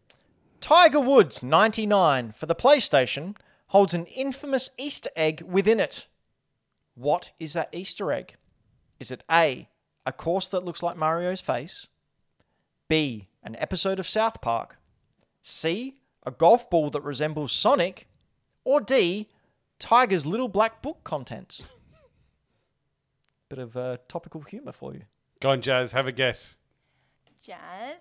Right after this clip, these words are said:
Speaker 1: Yeah?
Speaker 3: Is it C?
Speaker 1: A golf ball that resembles Sonic?
Speaker 3: Yeah.
Speaker 1: No.
Speaker 3: Okay.
Speaker 2: I-, is it B?
Speaker 1: An episode of South Park? Yes, it is. Have they all been B this year? Uh, this round? They have. No, Blanca wasn't.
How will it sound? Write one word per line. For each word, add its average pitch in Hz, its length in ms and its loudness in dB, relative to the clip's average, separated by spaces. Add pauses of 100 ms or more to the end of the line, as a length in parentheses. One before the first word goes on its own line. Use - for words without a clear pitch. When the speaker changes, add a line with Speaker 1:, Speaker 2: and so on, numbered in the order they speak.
(160)
Speaker 1:
Yeah? 139 340 4 (380)
Speaker 3:
Is 190 140 -20
it 190 220 -20
C? 277 440 -16 (680)
Speaker 1:
A 127 80 -10
golf 170 260 6
ball 196 120 2
that 196 80 -2
resembles 196 400 -2
Sonic? 262 360 -2 (200)
Speaker 3:
Yeah. 202 160 -20 (280)
Speaker 1:
No. 123 360 -6 (840)
Speaker 3:
Okay. - 120 -14
Speaker 2:
I-, 311 160 -18 (200)
is 104 160 -12
it - 220 -18
B? 117 400 -8 (720)
Speaker 1:
An 147 120 -6
episode 180 300 4
of 170 60 0
South 190 240 6
Park? 294 320 8
Yes, 175 400 6
it 214 80 0
is. 220 160 8
Have 180 120 0
they 277 140 8
all 302 80 2
been 208 160 0
B 151 200 2
this 180 200 -4
year? 269 140 -10 (180)
Uh, 156 140 6
this 151 240 -4
round? 190 280 -4 (180)
They 131 120 2
have. 127 340 -2
No, 156 220 4
Blanca 135 320 -4
wasn't. 113 240 -12